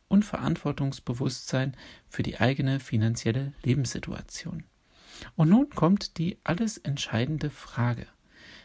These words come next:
Bist du in der Lage, einen Samen zu bilden und ihn auf fruchtbaren Boden fallen zu lassen? Und ist dein Partner in der Lage,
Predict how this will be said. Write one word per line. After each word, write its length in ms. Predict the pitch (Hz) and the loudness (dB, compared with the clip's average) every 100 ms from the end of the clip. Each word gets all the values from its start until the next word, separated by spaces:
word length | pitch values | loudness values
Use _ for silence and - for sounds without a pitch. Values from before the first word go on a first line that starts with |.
| - | -6
Bist 180 | - - | -2 2
du 200 | 233 320 | 2 2
in 160 | - 123 | 0 2
der 140 | 104 | 2
Lage, 480 | 98 101 151 214 240 - | 2 0 0 -2 -2 -4
einen 300 | 113 107 101 | 0 0 0
Samen 440 | 123 95 127 196 | -2 0 2 2
zu 180 | - 180 | 0 0
bilden 320 | 214 226 254 | 2 2 0
und 280 | - 160 - | 0 0 0
ihn 160 | 165 | -4
auf 200 | - 156 | -2 -6
fruchtbaren 760 | - - 214 - - 165 180 156 | -2 0 0 -2 -4 -2 -2 -2
Boden 300 | 131 160 185 | 0 0 -2
fallen 440 | - 151 185 147 | -2 2 2 2
zu 140 | - - | -2 -10
lassen? 340 | - - - - _ _ - - - | -10 -10 -12 -16 _ _ -20 -20 -2
Und 160 | 120 - | 0 2
ist 240 | 165 - | -2 0
dein 260 | - 208 240 | 2 2 0
Partner 420 | 160 - 185 - | -4 -4 -4 -2
in 60 | |
der 140 | 135 117 | -2 0
Lage, 400 | 104 117 214 | 0 -2 -4